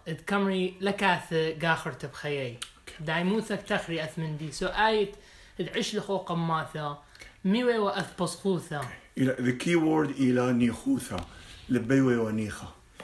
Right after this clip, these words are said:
Speaker 1: مهم.
Speaker 2: وأثوى بقاوة خمندي دلتن من ناخا إلى قناعة، satisfaction. لك هي ما لا ما قث ولا أخوني. أخني،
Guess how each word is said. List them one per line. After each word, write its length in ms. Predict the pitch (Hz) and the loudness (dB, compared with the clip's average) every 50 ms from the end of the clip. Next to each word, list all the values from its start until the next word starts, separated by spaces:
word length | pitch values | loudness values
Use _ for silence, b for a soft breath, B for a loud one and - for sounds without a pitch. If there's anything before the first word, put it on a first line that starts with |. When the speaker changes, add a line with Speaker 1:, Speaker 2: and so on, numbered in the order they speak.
| - | -10
Speaker 1:
مهم. 380 | 175 156 143 147 147 143 139 143 - | -10 -10 -8 -6 -4 -4 -4 -2 0
Speaker 2:
وأثوى 400 | - - - - - 139 123 120 | 0 0 0 -2 -2 -2 -2 -2
بقاوة 380 | 123 120 160 160 160 143 127 120 | -2 0 0 2 2 2 0 0
خمندي 440 | - - 131 123 131 143 143 139 | 0 0 2 4 4 4 4 2
دلتن 400 | 123 107 117 139 135 - 131 117 | 0 0 0 -2 -2 0 0 0
من 180 | 110 110 110 107 | 0 0 0 0
ناخا 520 | 104 117 120 120 117 101 - 104 104 107 - | 0 0 -2 -2 -2 -4 -4 -6 -6 -4 -4
إلى 160 | 120 104 104 | -4 -4 -4
قناعة، 760 | 101 - - 107 104 104 104 104 104 98 82 80 85 82 - b b b b b b b - - | -6 -6 -6 -4 -2 -2 0 0 0 -2 -4 -6 -8 -10 -12 b b b b b b b -8 -6
satisfaction. 680 | - - - - - - - - - - - - - 82 - - - _ _ B B B B B B B B B B B B - | -6 -4 -4 -4 -4 -4 -4 -4 -6 -6 -8 -10 -10 -12 -14 -18 -20 _ _ B B B B B B B B B B B B -2
لك 240 | - 156 160 160 - | 0 0 0 0 0
هي 120 | 139 139 131 | 0 2 4
ما 200 | 131 123 123 120 | 4 4 2 2
لا 140 | 117 110 | 2 0
ما 140 | 107 107 107 | 0 -2 -2
قث 280 | 107 - 113 101 - - | -4 -4 -8 -8 -6 -4
ولا 260 | 117 107 98 95 101 | -4 -4 -2 -4 -4
أخوني. 400 | 104 - - 101 95 98 98 98 - - - _ _ b b b b b b b b b b - | -6 -6 -4 -4 -4 -4 -4 -6 -8 -12 -20 _ _ b b b b b b b b b b -4
أخني، 460 | - 120 - 123 127 127 135 147 156 | -4 -2 0 4 4 4 4 4 0